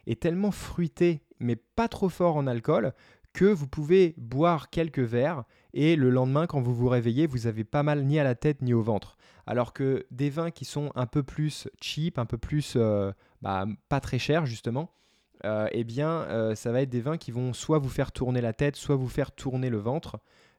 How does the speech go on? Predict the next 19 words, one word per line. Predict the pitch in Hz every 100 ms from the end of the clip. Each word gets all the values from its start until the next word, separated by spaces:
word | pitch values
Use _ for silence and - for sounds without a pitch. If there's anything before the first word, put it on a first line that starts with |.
| -
Et | 113
donc, | 127 147
c'est | - 113
pas | - 165 160
forcément | 147 127 - 127 147 151 -
agréable. | 135 131 123 113 95 98 _ _
Mais | 117
c'est | 123
vrai | 127 185
qu'en | 120
France, | 107 123 143 190 - _ _
franchement, | - 127 120 - 151
vous | 139 120
pouvez | - 123 139
trouver | - 143 131 147 147 - _
des | 104 104 101
bouteilles | 110 143 - 160 147
de | 120
vin | 123 117 143 143